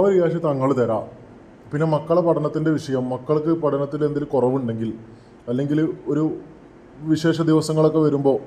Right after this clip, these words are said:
ഡ്രസ്സ് വാങ്ങാൻ കഴിവില്ലെങ്കിൽ അപ്പോൾ തങ്ങളോട് പറഞ്ഞിട്ട് പറഞ്ഞാൽ, "ഉപ്പ എനിക്ക് ഇന്ന സാധനം വേണമെന്ന് പറഞ്ഞ് കോൾ ചെയ്താൽ ആ സാധനം അവിടെ വാങ്ങി തരാം." അഥവാ അത്രയും സ്നേഹത്തോടെ ലാളന-, ലാളനയോട്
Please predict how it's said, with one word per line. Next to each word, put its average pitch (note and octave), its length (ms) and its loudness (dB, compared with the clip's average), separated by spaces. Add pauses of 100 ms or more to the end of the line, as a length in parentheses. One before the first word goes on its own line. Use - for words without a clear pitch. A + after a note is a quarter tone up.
(140)
ഡ്രസ്സ് C3+ 460 2
വാങ്ങാൻ D3+ 320 2 (120)
കഴിവില്ലെങ്കിൽ B2+ 640 0 (680)
അപ്പോൾ C#3 200 2
തങ്ങളോട് D3+ 380 4
പറഞ്ഞിട്ട് C#3 340 2 (560)
പറഞ്ഞാൽ, C3+ 340 2 (1000)
"ഉപ്പ A#2 160 -10 (920)
എനിക്ക് D3 240 -6
ഇന്ന D#3 180 0
സാധനം D3 320 0
വേണമെന്ന് E3 300 4
പറഞ്ഞ് D#3+ 240 0
കോൾ C#3 180 6
ചെയ്താൽ C3+ 280 4 (180)
ആ B2+ 120 -4
സാധനം B2 360 0
അവിടെ B2 180 0
വാങ്ങി A#2 280 0
തരാം." G#2+ 220 -2 (840)
അഥവാ B2+ 220 4 (160)
അത്രയും F3+ 360 -2
സ്നേഹത്തോടെ D3 760 -2
ലാളന-, C#3 440 -2 (160)
ലാളനയോട് D3 680 2